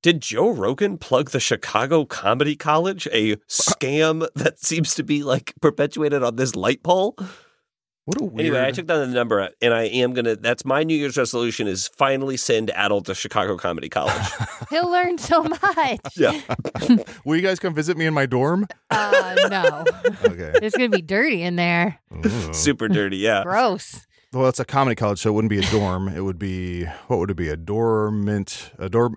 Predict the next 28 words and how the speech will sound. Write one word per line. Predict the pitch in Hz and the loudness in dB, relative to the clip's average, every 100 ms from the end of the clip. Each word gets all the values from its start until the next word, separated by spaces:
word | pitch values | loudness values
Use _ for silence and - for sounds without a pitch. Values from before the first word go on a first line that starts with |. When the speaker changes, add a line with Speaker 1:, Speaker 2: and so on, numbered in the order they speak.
| - | -6
Speaker 2:
a | 98 | 0
dormant | 113 131 117 - | 2 2 0 -4
volcano? | 107 104 120 139 170 - | -4 0 0 2 0 0
Speaker 3:
It's | 285 370 | -2 0
okay | 359 359 349 | -2 -2 0
that | 269 | 0
you | 240 | 0
don't | 247 226 | -4 -2
know | 233 | 0
how | 214 | 0
to | 214 | 0
do | 311 | -2
this | 302 | -2
Speaker 1:
Mm-hmm. | 190 | 0
Speaker 3:
yet. | 185 | 0
You | 254 | 2
haven't | 208 233 311 | 0 0 0
gone. | 427 453 180 165 - | 0 0 -2 -6 -2
Speaker 2:
Yeah, | 147 120 | 0 0
a, | 104 | 0
Speaker 1:
Yeah. | 98 85 104 | 0 0 -2
Speaker 2:
a, | 104 107 95 | -2 -4 -4
a | |
dorm | 92 110 127 139 | -2 0 2 2
from | 311 | 2
Speaker 3:
<laughs> | 320 | 2
Speaker 2:
Cheers. | - 330 349 - 330 339 | 0 0 0 0 -2 -4
Speaker 1:
Dorm | 381 - - 214 - | -12 -12 -6 -2 0